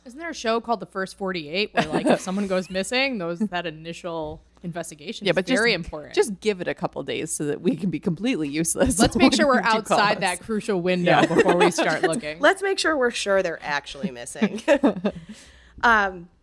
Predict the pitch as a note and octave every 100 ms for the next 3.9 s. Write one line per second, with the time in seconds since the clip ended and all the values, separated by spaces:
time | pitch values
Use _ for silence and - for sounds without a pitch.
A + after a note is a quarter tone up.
0 | _ _ _ - _ _ G#3+ A#3 D4+ B3+
1 | F3 C#3+ D3 G#3 F#3+ F3+ F3+ F#3+ F3+ G3
2 | G3 - F3 F3 F#3 F3+ E3 D#3+ F3 D#3+
3 | E3 D#3 E3+ E3 D#3 D3+ C#3+ D3+